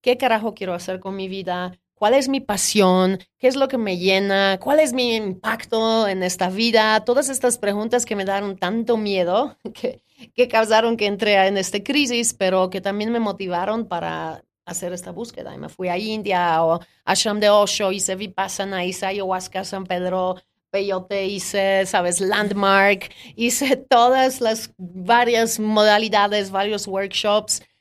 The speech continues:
Y en este camino, eh, acabé en un workshop donde, mm, trabajamos como, con energía, mm, sexual como una modalidad para hacer sanación.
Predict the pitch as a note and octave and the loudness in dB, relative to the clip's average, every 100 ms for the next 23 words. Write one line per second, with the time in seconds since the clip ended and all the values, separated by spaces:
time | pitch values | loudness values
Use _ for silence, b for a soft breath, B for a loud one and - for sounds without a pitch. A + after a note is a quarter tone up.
0 | _ - A#3 A3+ A3 A#3+ B3 E4 D#4+ D4+ | _ -6 0 2 2 0 -2 -4 -2 0
1 | C4+ B3 C4 C4 _ _ _ G3+ G3+ G3+ | 0 0 -2 -6 _ _ _ -2 0 0
2 | G3 G3 A3+ G#3+ A#3+ B3+ B3 A3+ A#3+ A#3+ | -2 -2 -2 0 0 0 0 2 2 2
3 | C4+ B3+ G#3 G3 G3 F#3+ F#3 F3+ F3+ F3+ | 0 0 0 -2 -2 -2 -2 -2 -4 -6
4 | G3 G3 F#3+ G3+ A3 G#3 G3+ F#3+ F#3 - | -6 -4 -2 -4 -8 -8 -10 -8 -10 -8
5 | F#3 F3+ E3+ A3+ A3 G#3+ G3+ F#3 F3+ F3+ | -8 -8 -10 -6 -4 -4 -4 -4 -6 -6
6 | F3+ G3+ F3+ F#3+ F#3 A3 C4 - F#3+ F#3 | -6 -8 -8 -10 -6 -6 -6 -8 -8 -6
7 | F3+ F3+ F3+ F3+ F#3 F3+ F3+ F#3+ A3 - | -6 -6 -6 -4 -4 -4 -4 -2 -2 -2
8 | F3+ E3+ E3 - F#3+ F#3+ - F3 E3+ - | -6 -4 -4 -4 -6 -6 -6 -8 -10 -8
9 | F#3 D#3 | -10 -10